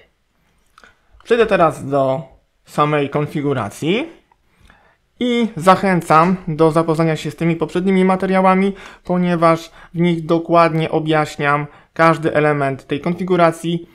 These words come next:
i razem z Wami tworzę tą konfigurację. Jedynie tutaj przypomnę, jakie są skonfigurowane, mm, urządzenia. Mam tutaj switcha, którego podłączyłem do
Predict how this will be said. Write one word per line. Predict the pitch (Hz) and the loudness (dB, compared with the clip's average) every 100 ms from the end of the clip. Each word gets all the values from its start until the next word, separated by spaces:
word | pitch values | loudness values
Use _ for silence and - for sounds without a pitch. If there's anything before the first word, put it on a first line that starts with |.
| - _ | -20 _
i | 165 | 6
razem | 165 156 156 147 120 | 6 4 0 -2 -6
z | 127 135 | -10 -2
Wami | 151 160 160 165 170 - | 2 2 2 -2 -4 -12
tworzę | - 160 160 | 0 0 2
tą | 156 | -2
konfigurację. | 151 160 165 160 151 - 113 113 _ _ _ _ _ - - - - _ _ _ _ _ _ _ _ _ _ _ - | -2 -4 0 2 0 -2 -8 -8 _ _ _ _ _ -20 -20 -20 -20 _ _ _ _ _ _ _ _ _ _ _ -4
Jedynie | 240 240 | 0 0
tutaj | 208 196 185 170 - - - | 0 0 0 -2 -8 -20 -16
przypomnę, | - 196 190 160 143 156 214 - - | -6 0 2 0 0 -2 -4 -8 -4
jakie | 165 170 170 | -4 -2 -6
są | - 170 160 160 147 - | 0 2 2 0 -4 -10
skonfigurowane, | - - 160 156 160 147 147 143 139 135 135 _ - | -8 -6 -6 0 0 2 0 -2 -4 -4 -8 _ -10
mm, | 139 139 | -8 -6
urządzenia. | 160 143 147 131 127 190 254 - - _ _ _ _ _ _ _ _ _ _ _ | -4 -2 0 -2 0 0 -2 -12 -20 _ _ _ _ _ _ _ _ _ _ _
Mam | 180 175 | -2 0
tutaj | 165 139 123 120 _ | 0 -2 -2 -8 _
switcha, | - 190 170 180 214 | -8 -4 0 2 2
którego | 226 185 170 165 | 0 -2 0 0
podłączyłem | 165 160 156 165 151 | 0 -2 -2 -2 -2
do | 131 131 127 127 | -2 -4 -6 -12